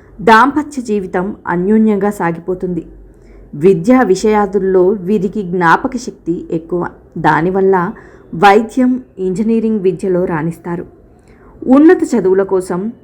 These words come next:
విదేశీయానం చేస్తారు. ఉన్నత చదువుల వల్ల వీరికి ప్రత్యేక గుర్తింపు లభిస్తుంది. ఇల్లు,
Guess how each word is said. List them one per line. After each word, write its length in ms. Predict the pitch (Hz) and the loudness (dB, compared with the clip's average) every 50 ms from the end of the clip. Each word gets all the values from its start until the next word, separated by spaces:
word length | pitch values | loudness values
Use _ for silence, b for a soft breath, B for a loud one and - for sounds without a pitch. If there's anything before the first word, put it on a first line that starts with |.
| _ - | _ -12
విదేశీయానం 840 | 160 151 180 170 160 202 233 220 - 254 233 214 208 190 180 190 180 - | -2 0 0 2 4 2 0 0 -2 -2 0 0 0 0 -2 -4 -4 -4
చేస్తారు. 400 | 180 175 175 - 185 175 170 - - - - _ - b b b b b b b - | -6 -6 -6 -8 -8 -8 -8 -8 -12 -16 -20 _ -20 b b b b b b b -2
ఉన్నత 360 | - 185 190 202 220 220 247 | 0 2 2 2 2 0 0
చదువుల 420 | 226 - 196 165 165 196 214 233 220 | -4 -2 0 0 0 2 2 2 2
వల్ల 360 | 214 214 208 196 190 190 190 - | 4 4 4 4 4 2 0 0
వీరికి 380 | 214 190 185 180 - 185 202 | -2 -2 -2 -4 -4 -6 -6
ప్రత్యేక 640 | 214 - - - 196 208 208 - - 311 302 294 285 | -6 -8 -4 -2 -2 -2 -2 -2 -2 -2 -2 -2 -4
గుర్తింపు 500 | 247 185 190 190 190 - 240 233 220 233 | -2 0 0 0 0 -2 -6 -4 -2 -2
లభిస్తుంది. 680 | 208 185 165 175 170 - - 190 180 180 180 - - - - - b b b b b b b b b | -2 -2 -2 -4 -8 -8 -8 -8 -6 -6 -6 -8 -8 -12 -20 -20 b b b b b b b b b
ఇల్లు, 560 | - 202 196 202 214 208 202 196 196 208 | -2 0 2 4 4 6 6 4 4 2